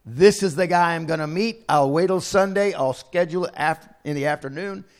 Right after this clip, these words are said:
We will connect. And did. He, now,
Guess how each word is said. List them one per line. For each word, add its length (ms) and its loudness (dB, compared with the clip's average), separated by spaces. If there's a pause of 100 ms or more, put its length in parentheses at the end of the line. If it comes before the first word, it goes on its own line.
(260)
We 200 2
will 160 -4
connect. 580 -6 (1700)
And 160 -6
did. 280 -4 (2250)
He, 300 -6 (240)
now, 180 -8